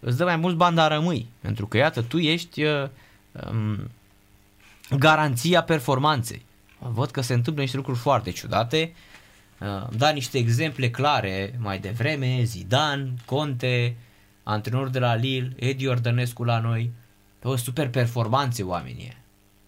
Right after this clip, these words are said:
Chiar și Edi. Edi a luat C F R-ul, uh, din criză. Unde era C F R-ul? Amintiți-vă, Craiova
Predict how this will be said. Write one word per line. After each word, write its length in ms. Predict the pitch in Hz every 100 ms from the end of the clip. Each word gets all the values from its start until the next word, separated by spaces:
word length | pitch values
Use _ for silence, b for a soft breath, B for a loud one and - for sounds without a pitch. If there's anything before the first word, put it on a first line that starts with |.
| _
Chiar 240 | 160 185
și 220 | 170 151
Edi. 260 | 185 147 117
Edi 220 | 165 165
a 60 | 147
luat 300 | 135 180 -
C 120 | 175
F 100 | 170
R-ul, 440 | 127 156 180 170 170 B B B -
uh, 260 | 127 123
din 240 | 127 156 127
criză. 600 | 156 220 196 110 - - -
Unde 200 | 135 156
era 160 | 175 185
C 160 | 185
F 100 | 151
R-ul? 360 | 135 139 175 165
Amintiți-vă, 560 | 147 143 139 170 160 156
Craiova 680 | 135 123 165 156 151 151